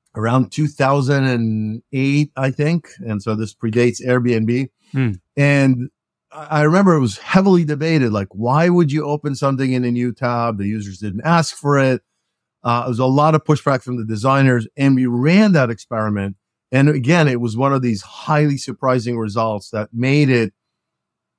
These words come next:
Speaker 1: that we learned so much from it. So we, we first did this, it was done in the U K for opening Hotmail. And then we moved it to M S N so it would open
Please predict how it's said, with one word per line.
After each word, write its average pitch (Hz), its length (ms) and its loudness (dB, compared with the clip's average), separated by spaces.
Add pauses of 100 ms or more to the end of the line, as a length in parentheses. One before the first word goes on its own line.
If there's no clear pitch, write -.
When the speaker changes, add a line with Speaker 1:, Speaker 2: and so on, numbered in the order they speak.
(580)
Speaker 1:
that 127 260 0
we 127 140 -2
learned 135 420 4
so 127 320 -2
much 127 300 0
from 98 220 -6
it. 95 180 -10
So 117 120 -4
we, 110 280 -4
we 113 140 -6
first 160 360 -2
did 135 200 -2
this, 135 280 0
it 127 80 -10
was 104 160 -6
done 139 140 0
in 127 100 -4
the 104 80 -2
U 113 180 -4
K 127 500 0 (380)
for 120 180 -4
opening 120 560 -2
Hotmail. 120 640 0 (640)
And 120 140 -4
then 135 120 0
we 127 140 0
moved 131 280 2
it 131 140 0
to 127 140 -8
M 123 160 0
S 120 160 -2
N 143 200 2
so 120 140 -4
it 120 120 -6
would 120 140 -4
open 117 400 -2